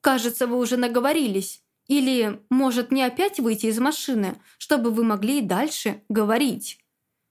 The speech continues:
Его ладони снова сжимаются в кулаки, и я задыхаюсь, тараторя. «Да что ты такое говоришь, Никита? Никуда тебе не надо. Ну, то есть я хочу сказать, что если ты не хочешь уходить,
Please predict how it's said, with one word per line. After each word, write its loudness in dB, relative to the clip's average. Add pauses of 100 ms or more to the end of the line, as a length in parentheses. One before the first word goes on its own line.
(220)
Его 0
ладони 0
снова -4
сжимаются -2
в -16
кулаки, -4 (220)
и 0
я 0
задыхаюсь, -4
тараторя. -2 (800)
«Да 2
что -2
ты 0
такое 2
говоришь, 0
Никита? -2 (140)
Никуда 0
тебе -2
не 2
надо. 0 (280)
Ну, 2
то -6
есть -2
я 0
хочу -4
сказать, -4
что -6
если -2
ты -4
не 0
хочешь -4
уходить, -4